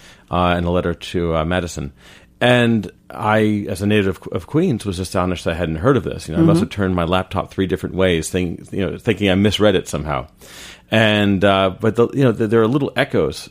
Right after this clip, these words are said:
Speaker 1: of the name, uh, still around Queens. There's Newtown Presbyterian Church, which actually was ahead of the trend on planting Newtown Pippins. They have a,
Speaker 2: Hmm.
Speaker 1: tree there. Uh, the Newtown Reformed Church, and there's a high school, the Newtown High School.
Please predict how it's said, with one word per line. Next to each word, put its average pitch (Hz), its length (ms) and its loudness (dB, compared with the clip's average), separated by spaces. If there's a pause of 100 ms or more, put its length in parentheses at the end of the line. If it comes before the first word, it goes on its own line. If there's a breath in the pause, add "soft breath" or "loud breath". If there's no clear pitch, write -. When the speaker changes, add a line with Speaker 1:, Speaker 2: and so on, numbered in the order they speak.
Speaker 1:
of 90 180 0
the 90 100 0
name, 87 420 0
uh, 85 300 -2
still 98 460 0
around 98 400 0
Queens. 65 360 -12
There's 82 360 -6
Newtown 90 400 -2
Presbyterian 76 640 -10
Church, - 420 -4
which 90 180 -2
actually 90 260 -2
was 76 120 -6
ahead 85 240 -4
of 76 80 -8
the 73 80 -18
trend 85 320 -4
on 73 80 -6
planting 87 380 -4
Newtown 87 320 -4
Pippins. 90 260 -6
They 80 80 -6
have 78 180 -4
a, 76 40 -12
Speaker 2:
Hmm. 208 240 2
Speaker 1:
tree 95 180 0
there. 92 280 -2 (520 loud breath)
Uh, 95 360 2
the 85 140 -2
Newtown 90 460 0
Reformed 117 480 0
Church, 113 460 -2
and 82 240 -4
there's 78 120 -6
a 78 40 -8
high 92 140 2
school, 107 300 -2
the 95 80 -2
Newtown 92 300 -2
High 104 140 0
School. 107 420 -4